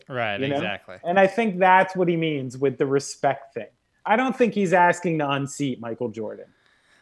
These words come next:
Speaker 1: I truly think he, 'cause remember that quote from a few years ago? He's like, "I've been chasing this ghost of this guy from Chicago." So he has put that out into the universe. I think when it's all said, said and done,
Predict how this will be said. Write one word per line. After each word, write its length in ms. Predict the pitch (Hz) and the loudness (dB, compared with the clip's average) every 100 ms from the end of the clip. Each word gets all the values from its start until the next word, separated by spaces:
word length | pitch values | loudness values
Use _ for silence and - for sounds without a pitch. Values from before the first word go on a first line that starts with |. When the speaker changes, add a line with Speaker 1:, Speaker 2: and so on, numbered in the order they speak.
| _ - | _ 4
Speaker 1:
I 100 | 202 | 4
truly 260 | 233 302 | 4 -2
think 200 | 254 285 | 0 0
he, 180 | 269 220 | 0 -4
'cause 240 | 202 226 208 | -2 0 0
remember 260 | 226 247 | -2 0
that 140 | 247 - | -2 0
quote 260 | 226 226 | -2 -2
from 140 | 214 208 | -2 -2
a 60 | |
few 160 | - 220 | -2 0
years 240 | 185 196 | 2 2
ago? 120 | 190 190 | 0 -2
He's 160 | 175 | -2
like, 160 | 170 147 | -2 0
"I've 100 | 151 | 0
been 120 | 160 | 0
chasing 440 | 147 170 170 185 170 | 0 0 0 0 0
this 140 | 151 | -2
ghost 320 | 127 143 165 151 | 0 2 2 -4
of 140 | 185 | -8
this 140 | 139 131 | -6 -2
guy 240 | 147 143 | 2 4
from 180 | 147 160 | 2 -2
Chicago." 720 | 147 123 143 139 143 180 180 180 - - _ | -4 -4 2 4 4 4 2 0 -12 -20 _
So 440 | - 180 160 139 - _ | 0 4 4 2 -4 _
he 160 | 185 190 | 0 2
has 300 | 202 254 214 | 2 0 -2
put 220 | 240 233 | -4 0
that 120 | 208 | 4
out 200 | 196 202 | 4 2
into 180 | 196 190 | 0 -2
the 80 | 165 | -2
universe. 420 | 170 185 165 151 - - - | -2 0 0 -4 -6 -20 -6
I 160 | - 202 | 0 2
think 220 | 214 226 | 0 -2
when 200 | 214 202 | 0 0
it's 180 | 196 160 | 0 0
all 160 | 185 196 | 2 2
said, 320 | - 202 190 - | 2 0 -2 -6
said 200 | - 180 | -4 -2
and 100 | 160 143 | 0 0
done, 280 | 165 180 | 0 0